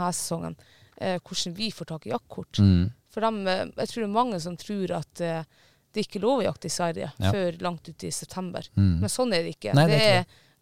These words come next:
Speaker 1: eh, ovenfor odlingsgrensen at du ikke har lov.
Speaker 2: Ja, og odlingsgrensen er jo, altså, hvordan skal man forklare det ganske kort? Jeg vet ikke om den odlingsgrensen finnes i Sør-Sverige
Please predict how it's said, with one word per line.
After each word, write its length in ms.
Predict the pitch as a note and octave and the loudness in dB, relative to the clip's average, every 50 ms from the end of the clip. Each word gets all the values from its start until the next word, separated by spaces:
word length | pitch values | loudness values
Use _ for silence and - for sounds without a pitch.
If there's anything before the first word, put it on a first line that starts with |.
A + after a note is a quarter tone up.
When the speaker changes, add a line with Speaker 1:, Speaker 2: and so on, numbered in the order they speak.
| - | -4
Speaker 1:
eh, 220 | - - F#3+ F#3+ - | 0 2 2 2 4
ovenfor 480 | - A#3 A3+ G3 E3+ - - F3+ F3 - - | 4 4 4 4 2 -2 -2 -2 -2 -2 -4
odlingsgrensen 800 | G3+ G3+ F3+ G3+ F#3+ F3 - - - - F3 D#3 - - G3 F3 | -6 -6 -6 -6 -6 -6 -6 -4 -4 -4 -2 -2 -6 -6 -8 -10
at 80 | - | -10
du 80 | - - | -10 -10
ikke 220 | - - - - | -10 -10 -10 -8
har 100 | - F2 | -6 -6
lov. 140 | E2 E2 - - - _ _ - | -4 -6 -8 -10 -16 _ _ -4
Speaker 2:
Ja, 180 | - F2+ E2+ - - - - - | 0 2 4 6 4 4 2 2
og 220 | - A#2+ A#2+ - C3+ | 6 6 6 8 8
odlingsgrensen 840 | D#3 C#3+ C#3+ D#3+ D3+ C3 - - C3 A#2+ A2 F#2+ - - G#2+ G2+ - - | 8 8 10 10 8 8 8 6 6 6 8 6 4 2 2 0 0 4
er 300 | A2+ B2 B2+ A#2 G#2 F#2+ | 8 8 10 10 10 8
jo, 160 | F2 E2 D#2 | 8 6 4
altså, 320 | D2 D#2+ - F#2+ E2 D#2 D2 - - - - - | 2 0 2 2 2 2 4 4 4 4 4 2
hvordan 260 | - A2+ G2+ - G#2 | 2 2 4 4 2
skal 180 | - - A2 | 2 4 4
man 120 | G#2 G2 F2+ | 4 4 2
forklare 480 | - G2+ - - A2+ G#2+ G#2+ G2 E2+ | 2 0 2 6 8 8 8 8 6
det 160 | E2 F#2 F#2 F2+ | 4 4 2 4
ganske 280 | D#2+ E2 F2 - - F#2 | 4 2 2 0 0 4
kort? 160 | - G#2 F#2 - | 2 2 4 6
Jeg 120 | - C#3 | 6 8
vet 80 | D#3+ D#3+ | 8 8
ikke 120 | D#3 C3+ C3+ | 8 6 8
om 60 | C3 B2+ | 8 8
den 80 | B2 | 8
odlingsgrensen 720 | A#2 B2+ C#3 C#3+ C#3+ C3 - - A2+ G2+ F2+ - - F#2 E2 | 8 8 8 10 8 8 8 6 6 4 4 4 4 2 2
finnes 420 | - - D3 D3 G2+ C#2+ - - D#2 | 6 6 6 6 6 6 4 4 2
i 60 | D2+ | 4
Sør-Sverige 680 | - - - A#2 A#2+ A#2+ - - - D#2+ C#2+ B1+ - | 4 8 10 10 10 10 8 8 4 4 4 2 -2